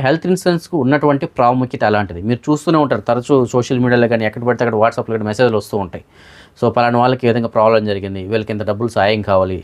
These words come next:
దయచేసి ఆదుకోండి, Google Pay చేయండి, PhonePe చేయండి, so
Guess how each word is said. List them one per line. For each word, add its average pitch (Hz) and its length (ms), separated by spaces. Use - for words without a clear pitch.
దయచేసి 110 400
ఆదుకోండి, 98 440
Google 104 240
Pay 107 160
చేయండి, 95 340
PhonePe 117 400
చేయండి, 104 260
so 117 100